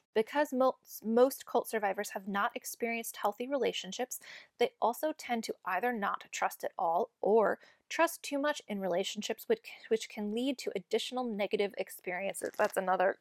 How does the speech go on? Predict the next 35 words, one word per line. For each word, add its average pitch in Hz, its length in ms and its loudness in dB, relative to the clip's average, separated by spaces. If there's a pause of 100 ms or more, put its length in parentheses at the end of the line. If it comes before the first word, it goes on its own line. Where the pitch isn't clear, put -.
complete 202 400 0
understatement, 180 720 -4 (100)
in 220 140 -8
my 233 140 -6
opinion. 190 580 -10 (140)
Number 254 280 2
five, 240 440 0 (420)
relationships 262 680 2
with 254 180 -10
parents. - 640 -10 (680)
So - 160 0
in 220 140 4
most 233 240 4
cases, 208 540 -2
parents 226 380 -4
have 240 160 0
full 220 220 2
authority 185 500 0
over 170 220 2
their 226 140 0
children - 440 -6
in 196 80 -8
a 196 60 -4
cultic 190 380 -4
environment. 175 540 -4 (440)
Participants 262 540 0
in 262 60 -2
the 247 80 -2
study 220 280 2
discussed - 440 -4
that - 140 0 (160)
fra-, 202 280 2 (160)
uh, 190 140 4
fathers 254 440 2
used 269 220 0